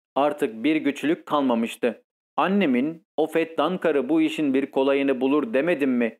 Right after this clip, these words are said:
yolundaki sözü bu hususta sana karşı olan yenilgisinin başlangıcını anlatmıyor mu?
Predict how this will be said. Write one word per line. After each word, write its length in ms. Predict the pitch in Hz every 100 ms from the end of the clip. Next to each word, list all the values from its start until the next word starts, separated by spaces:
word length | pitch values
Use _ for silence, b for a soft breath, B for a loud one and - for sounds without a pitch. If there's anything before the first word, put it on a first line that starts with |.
| _ _
yolundaki 560 | 139 147 147 135 131 -
sözü 500 | - 143 131 147 147 _ _ -
bu 120 | 190
hususta 480 | 160 147 135 - 127
sana 300 | 135 147 156
karşı 320 | 139 127 139
olan 280 | 127 139 135
yenilgisinin 760 | 123 135 127 135 147 139 147 - _ -
başlangıcını 600 | 170 165 196 190 170 165
anlatmıyor 580 | 156 123 127 - 156 127
mu? 200 | 120 117